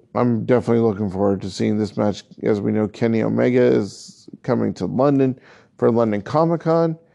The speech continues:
in October. So these guys I'm gonna get to see live one way or another, and these, they're going against each other.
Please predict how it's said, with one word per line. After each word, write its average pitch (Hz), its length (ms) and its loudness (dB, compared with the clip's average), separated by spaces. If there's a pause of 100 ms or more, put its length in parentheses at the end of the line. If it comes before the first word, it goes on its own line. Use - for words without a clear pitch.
(640)
in 143 220 0
October. 147 720 4 (480)
So 120 580 2 (100)
these 131 280 2
guys 120 260 2
I'm 113 100 0
gonna 113 200 2
get 110 220 -6
to - 60 -18
see 117 540 -2 (460)
live 110 500 2 (460)
one 123 300 0
way 117 120 2
or 107 160 2
another, 113 460 2 (500)
and 113 240 0
these, 120 280 0
they're 131 200 2
going 120 220 4
against 110 320 0
each 107 180 -4
other. 101 320 0